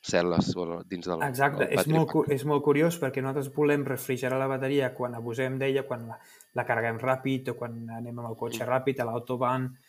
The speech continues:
Speaker 2: de,
Speaker 1: Mhm.
Speaker 2: de, de, d'Alemanya,
Speaker 1: Sí.
Speaker 2: però alhora la vols aïllar tèrmicament en el cas
Speaker 1: Mhm.
Speaker 2: que tinguis un problema de seguretat. Llavors, és,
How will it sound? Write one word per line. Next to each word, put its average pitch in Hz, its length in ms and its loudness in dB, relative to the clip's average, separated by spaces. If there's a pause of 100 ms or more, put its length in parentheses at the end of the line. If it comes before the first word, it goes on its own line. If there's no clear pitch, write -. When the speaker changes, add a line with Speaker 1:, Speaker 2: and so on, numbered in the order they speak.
(260)
Speaker 2:
de, 123 100 2
Speaker 1:
Mhm. 117 360 2
Speaker 2:
de, 120 160 4 (360)
de, 127 140 -2 (140)
d'Alemanya, 143 560 0 (500)
Speaker 1:
Sí. 127 300 6
Speaker 2:
però 151 160 10
alhora 175 600 12 (140)
la 151 140 10
vols 160 260 10
aïllar 165 380 10
tèrmicament 165 760 6
en 143 80 2
el 135 140 4
cas 190 240 6
Speaker 1:
Mhm. - 80 2
Speaker 2:
que 180 80 2
tinguis 143 300 2
un 131 100 2
problema 123 220 2
de 113 80 -8
seguretat. 120 480 0
Llavors, 139 440 4
és, 143 200 4